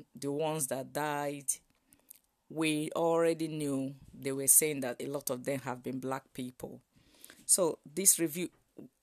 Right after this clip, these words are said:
you know, this Public Health England review wasn't telling us something that we didn't already know. We already heard it. But they came up, you know, with that official report,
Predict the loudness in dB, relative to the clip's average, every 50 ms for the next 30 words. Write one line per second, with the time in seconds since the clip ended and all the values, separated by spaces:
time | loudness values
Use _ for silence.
0 | _ -8 -4 -2 -2 -2 -2 -2 0 4 8 10 10 10 8 6 _ _ _ _
1 | _ _ -20 -20 _ _ _ 2 4 4 4 2 0 2 2 2 2 2 -2 -4
2 | -2 0 2 2 4 4 2 0 -2 -2 -4 -4 -4 -4 -4 0 2 4 4 4
3 | 4 2 2 2 2 2 2 4 8 8 8 8 8 2 -2 -4 -4 -4 -6 -6
4 | -6 -6 -4 -4 -4 -4 -4 -2 -2 0 0 0 -2 -2 -4 -2 -2 -2 -4 -4
5 | -6 -6 -6 -4 -2 0 0 0 0 0 -2 -2 -2 -2 -2 -2 -2 -6 _ -20
6 | -14 -14 -8 -2 2 2 2 0 -2 -20 -20 -20 -20 -20 -20 -20 -20 _ -6 0
7 | 2 2 2 2 0 0 2 2 2 2 4 4 4 2 2 0 -6 -10 -8 -4
8 | -2 -2 -2 -2 -2 -2 -4 -2 2 2 2 2 2 -2 -4 -2 -2 -2 0 0
9 | 0 2 4 4 2 2 0 -2 -2 -2 -2 -2 -2 -4 -6 -6